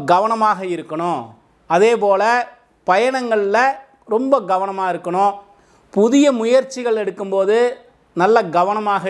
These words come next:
இருக்கணும், இப்படியெல்லாம் சொல்லிகிட்டே வரோம். முதல்ல இந்த சந்திராஷ்டமம் அப்படின்னா என்னங்கிறத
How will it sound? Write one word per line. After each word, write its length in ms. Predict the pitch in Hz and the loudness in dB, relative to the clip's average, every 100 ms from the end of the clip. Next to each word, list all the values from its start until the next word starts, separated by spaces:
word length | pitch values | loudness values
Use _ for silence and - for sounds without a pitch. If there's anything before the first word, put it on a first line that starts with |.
| 175 | -4
இருக்கணும், 440 | 165 170 165 185 190 - | -4 -4 -2 -2 -4 -8
இப்படியெல்லாம் 400 | 143 156 190 185 | -2 2 2 2
சொல்லிகிட்டே 380 | 175 165 160 175 156 | -2 -2 0 0 0
வரோம். 200 | 139 - _ _ _ _ 131 | -2 -6 _ _ _ _ 0
முதல்ல 220 | 160 208 | 2 2
இந்த 120 | 160 - 165 | 2 0 0
சந்திராஷ்டமம் 800 | 196 220 233 220 - 190 208 151 - | 0 2 4 2 -2 -6 -6 -6 -12
அப்படின்னா 320 | 139 156 165 190 165 | -6 -2 0 2 0
என்னங்கிறத 560 | 165 185 190 175 165 | 0 0 -2 -2 0